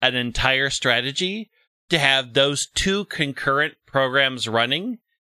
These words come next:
to give them equal weight. It took Magic two years to do it. They're running tournaments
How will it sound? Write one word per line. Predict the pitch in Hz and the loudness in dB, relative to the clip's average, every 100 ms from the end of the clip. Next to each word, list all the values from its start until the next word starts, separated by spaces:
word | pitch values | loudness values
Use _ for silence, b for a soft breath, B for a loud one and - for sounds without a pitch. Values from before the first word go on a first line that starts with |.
| - | -2
to | 160 | 0
give | 143 151 127 | 2 2 2
them | 135 139 - | -2 -2 -2
equal | 135 - 123 | -2 -2 -2
weight. | 107 92 - - _ _ _ _ - | 0 -2 -6 -18 _ _ _ _ -2
It | 165 | 0
took | - 175 | 0 -2
Magic | 143 143 147 147 _ - | 2 2 2 -4 _ 0
two | 170 190 | 2 2
years | 175 147 143 135 | 4 4 2 0
to | - | -4
do | 117 123 | 0 2
it. | 147 - b b | 0 -4 b b
They're | 135 139 | 2 2
running | 135 139 147 135 | 2 2 0 -2
tournaments | 143 151 147 131 | 0 0 0 -2